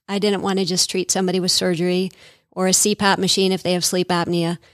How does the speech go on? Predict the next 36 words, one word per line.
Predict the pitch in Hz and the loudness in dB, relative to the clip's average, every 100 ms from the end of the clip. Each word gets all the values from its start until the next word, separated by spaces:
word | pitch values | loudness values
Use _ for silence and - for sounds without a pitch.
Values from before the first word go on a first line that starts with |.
| _ - | _ -4
I | 190 | 2
really | 202 208 208 | 4 4 4
wanted | 190 180 170 | 2 0 -2
to | 180 | -2
get | 170 | -4
to | - | -4
the | 175 | -2
root | 170 175 | 0 -2
cause | - 175 165 | 0 -2 0
of | 165 | -2
things. | 165 156 170 - - _ - | -2 -4 -4 -8 -10 _ -8
And | 208 214 208 - | -2 0 -2 -2
I | 208 | -2
love | 220 214 214 214 | 0 4 2 2
to | 220 | 0
spend | - 202 190 | 0 2 2
time | 196 | 2
with | 196 | 2
my | 202 185 | 0 0
patients | 180 180 226 214 | 0 2 2 2
and | 190 | 2
talk | 190 185 | 0 0
to | 226 | 2
them. | 233 247 233 _ _ - _ _ - | 2 0 -4 _ _ -20 _ _ -4
I | 190 | 0
wasn't | 185 196 196 | 2 4 4
able | 175 180 | 4 2
to | 170 | 2
do | 170 160 | 0 0
it | 151 - _ _ | -2 -6 _ _
as | 175 170 165 | -4 -2 0
well | 151 151 - - _ _ | -2 -4 -10 -20 _ _
in | 175 | -12
the | 160 | -4
old | 175 170 | -2 -2
practice. | 180 156 170 - | -2 -4 -4 -4